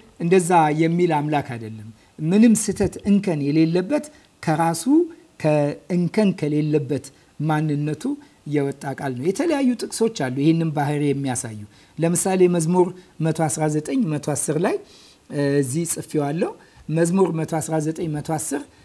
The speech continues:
ምን ይላል? «ያንተ ቃል በጣም ንጹህ ነው።» እንዳውም በጣም የሚለውን ቅጽል ጨምሮ ነው። ንጹህ ነው። ንጹህ የሚለው ስም ነው፣ ናውን ነው። ግን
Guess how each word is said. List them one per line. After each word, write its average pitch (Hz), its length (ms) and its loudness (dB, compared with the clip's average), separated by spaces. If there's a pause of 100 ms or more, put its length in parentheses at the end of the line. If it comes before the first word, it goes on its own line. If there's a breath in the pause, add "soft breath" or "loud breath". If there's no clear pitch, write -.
(100)
ምን 170 200 -2
ይላል? 214 360 0
«ያንተ 226 360 0 (120)
ቃል 294 220 -4 (380 loud breath)
በጣም 226 480 -2
ንጹህ 185 360 0
ነው።» 117 160 -6
እንዳውም 170 340 0 (340 loud breath)
በጣም 185 400 0
የሚለውን 170 480 0
ቅጽል 160 380 -4 (300 soft breath)
ጨምሮ 170 360 0 (100)
ነው። 123 140 -2
ንጹህ 180 400 2
ነው። 277 160 4 (340 loud breath)
ንጹህ 160 360 0
የሚለው 165 480 2
ስም 180 340 0
ነው፣ 254 160 -2 (200)
ናውን 156 420 4
ነው። 330 120 -2 (380 loud breath)
ግን 220 180 0